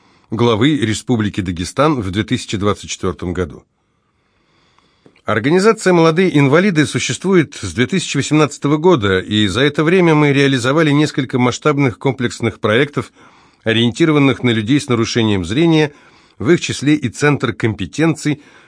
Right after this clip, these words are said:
посвящённый трудовой и профессиональной реабилитации. Данная инициатива имела большой успех. Этот проект также помог выявить значительный интерес к реабилитационным практикам среди детской аудитории.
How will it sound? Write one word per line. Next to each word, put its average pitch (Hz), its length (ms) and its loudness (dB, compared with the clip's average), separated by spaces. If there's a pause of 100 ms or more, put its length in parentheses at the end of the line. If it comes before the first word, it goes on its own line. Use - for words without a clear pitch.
посвящённый 139 800 0
трудовой 113 560 0
и 123 80 -2
профессиональной 104 800 0
реабилитации. 113 960 -2 (840)
Данная 131 440 2
инициатива 123 720 2
имела 120 260 2
большой 117 460 0
успех. 120 500 -2 (460)
Этот - 280 -4
проект 151 440 0
также 123 360 0
помог 120 380 0
выявить 107 400 -2
значительный 101 540 -2
интерес 101 420 -4
к - 60 -8
реабилитационным 101 840 -2
практикам 110 500 -4
среди 107 280 -8
детской 104 380 -4
аудитории. 110 640 -4